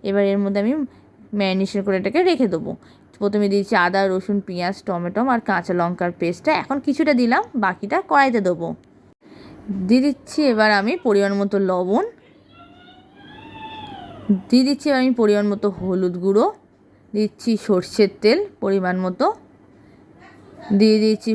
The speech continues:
পরিমাণ মতো শুকনো লঙ্কা গুঁড়ো, যে যেরকম ঝাল খেতে পছন্দ করে সেই হিসাবে লঙ্কা গুঁড়োটা দিও। তারপর দিয়ে এটাকে একটু মাখিয়ে নিলাম, নিয়ে এবার এতে দিয়ে দিচ্ছি পরিমাণ মতো টক দই। এবার আমি এটাকে ভালো করে মেখে নিচ্ছি টক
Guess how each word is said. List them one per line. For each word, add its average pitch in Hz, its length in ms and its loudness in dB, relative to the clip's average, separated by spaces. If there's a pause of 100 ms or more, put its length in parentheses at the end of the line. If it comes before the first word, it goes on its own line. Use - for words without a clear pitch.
(100)
পরিমাণ 202 300 4 (100)
মতো 214 160 0 (100)
শুকনো 196 220 -2
লঙ্কা 202 220 0
গুঁড়ো, 277 200 0
যে 311 160 0
যেরকম 311 260 0 (100)
ঝাল 202 220 4
খেতে 226 160 0 (100)
পছন্দ 202 280 -2
করে 330 200 0
সেই 196 180 0
হিসাবে 190 300 -2
লঙ্কা 180 280 -2
গুঁড়োটা 180 280 0
দিও। 233 160 4 (540)
তারপর 202 400 4
দিয়ে 196 160 0
এটাকে 190 220 -6
একটু 196 100 -2 (100)
মাখিয়ে 196 300 -4
নিলাম, 311 200 0 (140)
নিয়ে 190 140 2
এবার 185 160 2
এতে 185 140 0
দিয়ে 175 160 0
দিচ্ছি 190 180 -6 (140)
পরিমাণ 185 380 2 (100)
মতো 185 220 0 (220)
টক 294 180 6 (140)
দই। 170 160 0 (2750)
এবার 208 260 6
আমি 214 160 0 (180)
এটাকে 196 220 -2 (100)
ভালো 180 200 0
করে 190 120 0 (100)
মেখে 180 260 -4
নিচ্ছি 196 220 0 (140)
টক 196 140 4